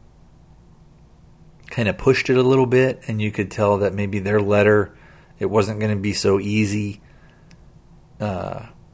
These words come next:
to do something, so they did kind of a twist. They tried to do, like, a clever twist. Sometimes it worked, sometimes it didn't.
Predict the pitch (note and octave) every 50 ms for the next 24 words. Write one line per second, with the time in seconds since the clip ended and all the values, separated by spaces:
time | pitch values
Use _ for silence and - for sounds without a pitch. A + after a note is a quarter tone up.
0 | - - - - G2 F#2 G2 G#2+ A2 G#2 - A2+ G#2+ F2+ - G#2+ G#2 - - G2+
1 | G2+ G2 G#2 G2+ F#2 - G#2+ G#2+ A2 G2 F#2 F#2 - - - A#2 A2 G#2 - G2+
2 | F#2+ - G#2 G2 G2 G2 G2 G2+ G2+ G2 F#2+ G2 F#2 F#2 - - - A2 G#2 F#2+
3 | G2 G2 - - - G#2+ G#2 - - - - G2+ G#2+ A2 A2+ C3 C3 C3 B2 A#2
4 | B2 - B2 B2+ A#2+ A2+ - - - G#2+ G#2+ G#2 - G#2+ G#2 G#2 G2 F#2 G2 E2
5 | D#2+ - F#2+ F#2 - - - -